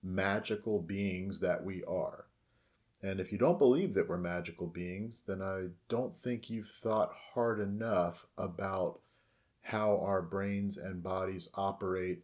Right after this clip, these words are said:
and how amazing it truly is. Think about your pinky finger on your left hand and wiggle it. And now think about how amazing it is that you can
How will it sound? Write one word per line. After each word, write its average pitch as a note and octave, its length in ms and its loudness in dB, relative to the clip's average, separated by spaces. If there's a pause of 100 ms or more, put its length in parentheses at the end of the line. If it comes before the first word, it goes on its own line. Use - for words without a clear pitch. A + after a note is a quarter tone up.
and F#2 320 -6 (380)
how G#2 300 0
amazing G2+ 460 -2
it F2+ 100 -4
truly F2+ 340 -2
is. - 380 -6 (720)
Think F3+ 220 2
about F3+ 360 2
your A2 300 6
pinky E3 360 0
finger B2+ 500 2
on G#2 200 0
your F#2+ 200 0
left B2 320 4
hand A2+ 560 -6 (120)
and F2+ 320 -4
wiggle F2+ 300 0
it. - 140 -16 (920)
And G2+ 440 0
now E3 240 0
think D3 240 0
about A2+ 260 4
how A2+ 220 0
amazing A2 460 2
it G2+ 100 2
is G2 240 2
that F2+ 240 0
you A#2+ 340 -2
can G#2+ 540 -4